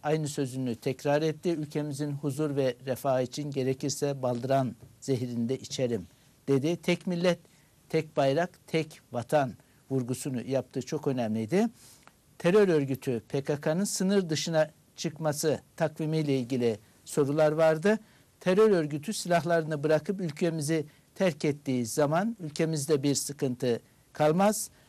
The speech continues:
Ancak silahlarını bırakanlar gidebilirler. Suça bulaşmamış olanlar içeride kalabilirler, ailelerine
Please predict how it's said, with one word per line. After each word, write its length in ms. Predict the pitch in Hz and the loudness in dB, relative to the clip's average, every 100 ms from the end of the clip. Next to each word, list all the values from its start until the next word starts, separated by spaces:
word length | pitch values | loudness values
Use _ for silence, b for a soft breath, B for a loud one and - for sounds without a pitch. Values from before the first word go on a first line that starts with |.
| b - | b -4
Ancak 400 | 147 160 151 - | 0 2 0 -4
silahlarını 680 | - 151 147 151 156 156 | -4 0 0 2 0 0
bırakanlar 520 | 151 147 156 147 170 175 | 0 0 0 -2 -2 -2
gidebilirler. 800 | 156 151 160 170 185 170 214 - - B B - | -2 -2 0 2 2 4 0 -2 -16 B B -14
Suça 560 | - 185 208 202 170 | -8 -2 2 0 2
bulaşmamış 720 | 175 220 220 170 139 123 - - | 2 2 2 -2 -2 -2 -6 -4
olanlar 560 | 143 143 139 139 214 - - b b - | 0 2 2 2 0 -2 -18 b b -16
içeride 560 | 156 - 170 147 170 170 | -8 0 2 2 0 -2
kalabilirler, 640 | - 143 143 151 165 180 190 | 0 0 0 0 0 0 0
ailelerine 760 | 156 143 135 127 120 135 196 | 0 0 2 2 0 2 0